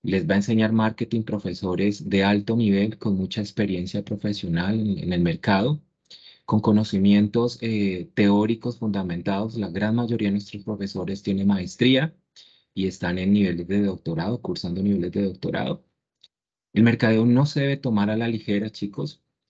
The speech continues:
Hay que estudiarlo. Hay muchas aristas, muchas variables que se deben analizar para poder tomar una decisión.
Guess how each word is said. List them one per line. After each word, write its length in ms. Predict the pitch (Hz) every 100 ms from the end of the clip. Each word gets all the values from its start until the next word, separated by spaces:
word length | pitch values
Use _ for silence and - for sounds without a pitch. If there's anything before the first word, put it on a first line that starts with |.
| _ -
Hay 180 | 123 123
que 160 | 143
estudiarlo. 800 | 135 - 107 98 101 104 131 170 - _
Hay 140 | 104 107
muchas 580 | 120 147 170 - 165 139
aristas, 500 | 113 135 - 147 135
muchas 380 | 123 - 127
variables 580 | 110 101 98 104 110 123
que 120 | -
se 120 | 110 98
deben 240 | 92 101
analizar 480 | 110 104 90 98 92
para 260 | 110 110
poder 200 | 98 92
tomar 320 | 92 98 98 101
una 180 | 104
decisión. 560 | 101 - - 117 220